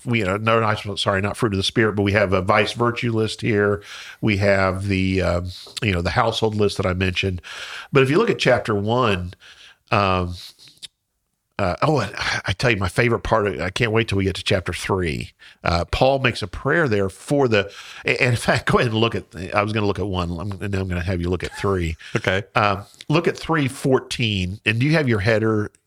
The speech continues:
Speaker 1: Can you see your headers
Speaker 2: Yes.
Speaker 1: in that version?
Speaker 2: It says, "A prayer for the Ephesians."
Speaker 1: Okay. So in-, interesting. Again, if this is a letter written not to the Ephesians, but to the church in general, which I believe, then what I understand here is this is a prayer that Paul is making on behalf of the church as a whole.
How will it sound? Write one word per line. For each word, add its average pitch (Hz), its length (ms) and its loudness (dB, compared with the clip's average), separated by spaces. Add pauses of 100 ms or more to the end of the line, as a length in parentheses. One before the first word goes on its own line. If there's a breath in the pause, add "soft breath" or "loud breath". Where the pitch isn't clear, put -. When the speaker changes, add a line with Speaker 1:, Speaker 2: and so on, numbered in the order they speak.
(100)
Speaker 1:
Can 120 140 -2
you 120 80 0
see 123 160 -2
your 110 160 2
headers 101 340 4
Speaker 2:
Yes. 110 60 4
Speaker 1:
in 104 60 2
that 101 180 4
version? 107 220 4
Speaker 2:
It - 20 -2 (220)
says, - 80 0
"A 104 80 2
prayer 120 360 2
for 120 120 -4
the 104 160 2
Ephesians." 80 640 -6
Speaker 1:
Okay. 117 360 4 (300 loud breath)
So 139 220 2
in-, 180 260 4
interesting. 156 400 0
Again, 117 300 0
if 113 160 2
this 151 200 2
is 120 160 0
a 110 100 0
letter 120 520 2 (180)
written 123 360 0
not 117 260 0
to 110 100 -6
the 98 120 0
Ephesians, 156 440 -2
but 107 140 -2
to - 80 -6
the 101 80 -2
church - 340 0
in 127 140 -2
general, 117 320 2
which 107 140 2
I 113 160 4
believe, 104 640 0 (340 loud breath)
then 117 220 2
what 117 120 4
I 165 200 4
understand 123 420 -2
here 113 160 4
is 101 120 0
this 131 180 0
is 104 100 -2
a 104 80 0
prayer 139 380 2
that - 160 -2
Paul 135 320 2
is 101 100 -4
making 113 320 0
on 101 140 0
behalf 101 360 -2
of 95 100 -8
the 90 60 -6
church 104 320 -2
as 92 140 -4
a 87 80 -4
whole. 90 460 -2